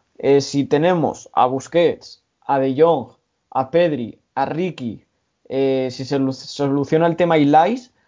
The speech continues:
ahí ya tienes a cinco jugadores, teniendo en cuenta que Ilais te puede actuar tanto de pivote como de interior, eh, De Jong tres cuartos de lo mismo, eh, por no hablar de los Pjanic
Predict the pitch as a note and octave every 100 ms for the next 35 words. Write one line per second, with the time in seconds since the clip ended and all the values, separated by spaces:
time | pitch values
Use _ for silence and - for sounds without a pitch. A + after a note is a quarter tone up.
0 | _ - C3+ F#3+ G#3+ E3+ D3+ C#3 - C#3+
1 | C#3 C3+ B2+ B2+ F3+ D#3+ C3+ C3+ C#3+ C#3+
2 | C#3 C#3+ C#3 C#3+ - C#3 C#3+ C3 D3 C#3+
3 | C3 _ _ - C#3 C3+ C#3 C3 C3+ C#3+
4 | D3 C#3 C#3+ C3+ C3+ C3 C#3+ E3 F#3 F#3
5 | - - C3 C3 B2+ C3 C3+ C3+ C3+ D3
6 | C3+ C3+ C#3+ C#3 D3+ F3 G3 - _ _
7 | _ _ - C#3+ C#3 C3 C3+ C#3 C#3+ E3
8 | E3 D3+ C3+ - D3+ E3+ F#3 G3+ G#3